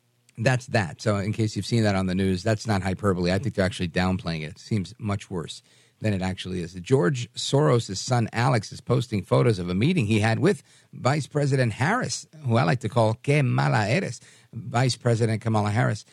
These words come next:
uh, that wasn't on her public schedule. So she might have some splaining to do. And, uh, the witch hunt continues as, uh, the Biden Department of Justice informs President Trump that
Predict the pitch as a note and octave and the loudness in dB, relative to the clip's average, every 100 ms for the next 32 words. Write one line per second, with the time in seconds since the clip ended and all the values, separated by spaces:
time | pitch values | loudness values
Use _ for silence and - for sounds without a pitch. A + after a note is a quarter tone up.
0 | - _ _ B2+ A2 A2 - A2 A2+ A2+ | -20 _ _ 0 2 2 -2 -2 0 0
1 | A2+ G2 D#3+ F#3 E3 - A#2+ B2 A2+ G#2+ | -2 0 0 2 -2 -2 -2 2 0 2
2 | A#2+ G#2 F#2+ - F3+ E3 G2 G2 A2 F#2 | 0 0 -6 -4 -4 -4 -8 -4 -2 -2
3 | - _ _ - D3 D3 A#2+ A#2 A2 F#2+ | -6 _ _ -4 0 2 2 0 -2 -6
4 | - - F#3 A3 E3+ F#2+ - E2 - - | -8 -4 0 0 0 -2 -6 -8 -10 -14
5 | _ _ _ _ _ - C#3 C3+ C3 B2+ | _ _ _ _ _ 0 2 4 2 0
6 | A#2+ C#3+ D#3 C3+ C3+ B2 A#2 G#2 A#2+ A2+ | 0 0 2 2 0 0 -2 2 2 2
7 | G2 G#2+ G2+ F#2+ G#2 F#2 F2 F#2 F#2+ F#2+ | 2 2 2 0 0 0 2 2 2 -2
8 | F2 E2+ G2+ F2 F#2+ E2 G2+ - G2+ G2+ | -2 -2 -2 0 -4 -2 -2 -2 -4 -4
9 | F2+ A2+ A#2 A#2 A2 F#2+ - - A2 G#2+ | -6 0 2 4 2 -2 -14 -8 -2 0
10 | G#2 G2+ - C#3 B2+ - _ _ A#2 A2+ | 0 -4 0 0 0 -4 _ _ -2 0
11 | A2+ G2+ | 2 0